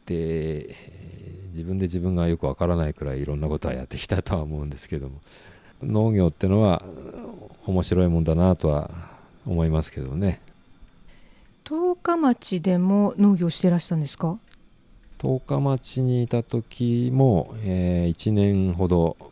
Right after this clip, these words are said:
Speaker 1: こういう農業の会社に勤めてはいましたね。ええ。
Speaker 2: ではですね、日頃の業務内容なんですが、日頃はどんなお仕事してらっしゃいますでしょうか？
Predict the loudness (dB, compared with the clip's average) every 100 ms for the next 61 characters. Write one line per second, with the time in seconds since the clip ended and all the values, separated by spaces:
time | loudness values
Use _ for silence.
0 | _ -6 -4 -6 -8 -14 -20 -20 -20 -18
1 | -6 -2 0 0 -6 -8 -6 -4 -2 -2
2 | -4 -6 -12 -20 -20 -20 -20 -16 -8 -4
3 | -2 -2 -2 -4 -6 -2 0 0 -4 -8
4 | -10 -10 -6 -6 -8 -18 -20 -20 -16 -10
5 | -10 -12 -20 -20 -20 -20 -20 -20 _ -8
6 | 0 2 2 -4 -8 -10 -10 -14 -20 _
7 | -6 2 4 6 4 4 4 4 2 2
8 | 0 2 4 2 -2 -4 -2 2 2 2
9 | -4 -18 -20 -20 _ -2 2 2 2 2
10 | 2 2 4 2 0 -4 _ -4 -2 0
11 | -2 -2 -4 0 0 2 0 0 0 -6
12 | -6 -10 -10